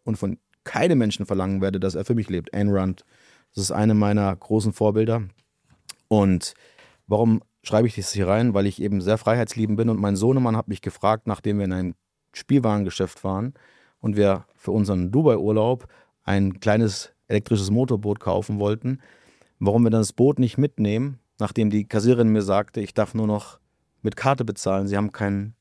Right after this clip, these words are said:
Bargeld, das sie akzeptieren, weil die Kasse nicht mehr funktional sei. Und dann habe ich gesagt, „Wollt ihr mich eigentlich veräppeln?“ Und dann sagt sie, „Nein, das geht nicht.“ Und dann sage ich, „Rufen Sie doch mal Ihre Chefin an, die ist beim Zahnarzt.“ Und dann sagt mein Junior, „Ja, aber Papa,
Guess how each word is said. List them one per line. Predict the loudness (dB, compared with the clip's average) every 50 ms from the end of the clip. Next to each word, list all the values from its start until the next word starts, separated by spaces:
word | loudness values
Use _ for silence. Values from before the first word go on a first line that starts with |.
| _ _
Bargeld, | -2 -2 0 0 -2 -4 -6 -10 -12 -12
das | -10 -8
sie | -10 -10
akzeptieren, | -10 -8 -10 -10 -8 -2 -2 -2 0 0
weil | -2 -2
die | -4 -6
Kasse | -8 -8 -8 -4 -2 0
nicht | 0 0 -2 -2 -2
mehr | -2 -2 -2 -4 -8 -14 -20 -20 _
funktional | _ -2 0 0 0 0 0 0 2 4 4 2 2
sei. | 2 0 -2
Und | 0
dann | -2 -2
habe | -2 -2
ich | -2
gesagt, | 0 0 0 0 -2 -2 0
„Wollt | 0 0
ihr | 2 0
mich | -2 -4 -4
eigentlich | -6 -8 -8 -6
veräppeln?“ | -4 -2 -2 0 0 0 0 0
Und | -2 -6 _ -20 _ _ _ _ _ _ _ -4
dann | 0 2
sagt | 2 0 0 0
sie, | 0 0
„Nein, | 2 2 2
das | 2 0 -2
geht | 0 0 0 0 0
nicht.“ | 0
Und | -2 0
dann |
sage | 0 0 0
ich, | 0 0
„Rufen | 0 2 2
Sie | 4
doch | 4
mal | 2 2
Ihre | 0 -2 -2
Chefin | -2 -2 -2 -2 -2 -4
an, | -2 -2 -2
die | -2 -4
ist | -4 -2
beim | -2 -2 0
Zahnarzt.“ | 0 0 0 0 0 -2 -6 -8 -10 -12 -16 -18 -20 _ _ _ _ _ _ _ _ _ _ _ _
Und | -4 -2
dann | 0 0 0 0
sagt | 0 0 0 0 0
mein | 0 0 2
Junior, | 2 2 2 2
„Ja, | 2 2 2
aber | 2 2 0 0 0 -2 -8 _ _ _ _ _ _ _ _ _ _ _ _
Papa, | -2 0 2 2 0 0 -2